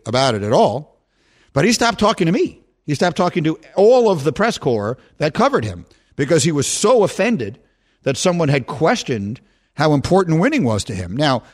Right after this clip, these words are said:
I thoroughly disagreed with Dave Anderson's column. It was a rid-, frankly, it was a ridiculous premise.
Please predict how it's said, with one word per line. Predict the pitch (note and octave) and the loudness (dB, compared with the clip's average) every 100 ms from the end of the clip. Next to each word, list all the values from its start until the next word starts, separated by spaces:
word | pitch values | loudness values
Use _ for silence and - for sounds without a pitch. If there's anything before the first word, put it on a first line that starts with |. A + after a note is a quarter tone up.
| _ | _
I | A3+ | 0
thoroughly | F#3+ - - C#4+ B3+ F#3 C#3 A2+ | 0 -2 -6 0 4 4 2 0
disagreed | D#3 - A2+ C#3 C3 | -2 -2 -4 -2 -2
with | G#2 G#2+ | -2 -4
Dave | C3+ A#2+ | -2 0
Anderson's | A2+ G#2 G2 G2 F2 | 0 -2 -6 -10 -4
column. | E3 C3 F#2+ | -2 -2 -2
It | B2 | 0
was | C3+ A#2 - _ - | 0 0 -6 _ -4
a | |
rid-, | C#3+ D3 - | -2 -2 -4
frankly, | - - - G#3 C3 G#2 | -16 -12 -2 -2 -2 -6
it | G#2 | -4
was | A2 | -4
a | A#2 | -2
ridiculous | A#2 D#3+ - G#2+ G2+ | -2 -2 -2 -4 -2
premise. | D#3+ A#2 - | -2 -4 -6